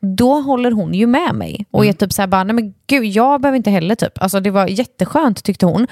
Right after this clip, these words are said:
Speaker 1: Medans någon är typ så här, "Nej, men gud, jag älskar fortfarande mitt fredagsvin", typ. "Ja, men klart du ska ta det." Så igen, det handlar inte om att döma. Men det jag hade gjort om jag var du och du hade de här känslorna, det är att jag hade lyft det med de här personerna som du umgås med, bara för att stämma av lite vart de är.
Speaker 2: Mm.
Speaker 1: Känner de samma sak?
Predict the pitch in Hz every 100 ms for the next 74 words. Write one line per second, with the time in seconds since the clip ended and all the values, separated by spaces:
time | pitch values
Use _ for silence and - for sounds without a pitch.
0 | - - - 240 233 226 220 208 302 359
1 | 277 202 - 185 277 370 320 320 294 285
2 | 226 - 302 320 - 220 214 202 - 202
3 | 165 165 170 - 175 175 247 294 349 359
4 | - 269 226 202 302 214 - 214 220 277
5 | 247 220 202 190 170 185 165 175 240 208
6 | 202 285 - - - 233 269 262 269 240
7 | 233 381 - 254 226 208 185 165 170 185
8 | 180 175 175 - 202 190 226 277 247 185
9 | 180 196 226 - - - 330 320 214 180
10 | 170 - 170 165 160 160 180 170 175 185
11 | 180 277 180 226 - - - 392 359 254
12 | - - 220 226 302 294 294 269 254 170
13 | 180 - 160 160 - 359 - - 208 -
14 | - 123 135 240 220 190 - 151 156 -
15 | 254 480 - -